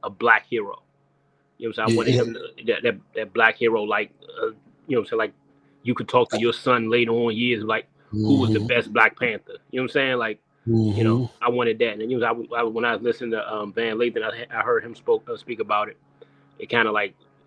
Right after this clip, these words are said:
Speaker 1: that was my sentiments. Like, look, I wanted that to be the black, the black male hero. Like, you know what I'm saying? One, he was,
Speaker 2: Yeah.
Speaker 1: he was dope. You know what I'm saying? Uh, highly successful.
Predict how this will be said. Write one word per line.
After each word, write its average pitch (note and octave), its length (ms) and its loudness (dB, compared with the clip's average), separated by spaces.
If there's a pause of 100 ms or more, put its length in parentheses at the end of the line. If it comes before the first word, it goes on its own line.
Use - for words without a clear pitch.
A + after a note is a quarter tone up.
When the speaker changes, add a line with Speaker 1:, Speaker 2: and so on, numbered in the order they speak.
(180)
Speaker 1:
that A2+ 120 0
was A2 100 -2
my A2+ 160 4
sentiments. F#2+ 480 -6
Like, - 140 -8
look, G#2+ 160 -4 (760)
I A#2+ 100 4
wanted B2 320 -2
that B2+ 180 -2
to A2 80 -8
be A2+ 140 -4
the A2 60 0
black, A#2 360 -2
the B2 80 -2
black A#2 340 4
male A#2+ 340 0
hero. A2+ 500 0 (260)
Like, A2 160 -8
you A2+ 80 -10
know A2+ 40 -10
what A2+ 60 -12
I'm G#2+ 60 -8
saying? A2 80 -4
One, B2+ 200 0
he A#2+ 100 0
was, G#2+ 180 -8
Speaker 2:
Yeah. G2+ 460 -4
Speaker 1:
he A#2+ 100 -4
was G2+ 260 -4
dope. C3 280 4 (440)
You A#2 100 -2
know A#2+ 40 0
what - 40 0
I'm - 40 -10
saying? A#2+ 540 2 (100)
Uh, F2+ 480 0 (480)
highly B2+ 400 4
successful. A#2+ 800 -4